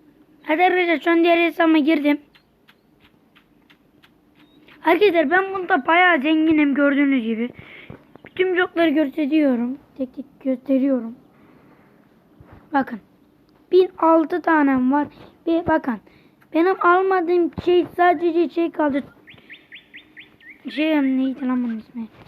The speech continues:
Bakın. Tornavidam var. Metrem var. İşte kaldı.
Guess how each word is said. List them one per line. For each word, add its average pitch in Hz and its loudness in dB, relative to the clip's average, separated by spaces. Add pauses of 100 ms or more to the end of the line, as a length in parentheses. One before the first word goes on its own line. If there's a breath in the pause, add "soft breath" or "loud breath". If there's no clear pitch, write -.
(600)
Bakın. 220 -14 (540)
Tornavidam 359 0
var. 302 -2 (140)
Metrem 320 -2
var. 330 0 (3250)
İşte 330 -2
kaldı. 330 0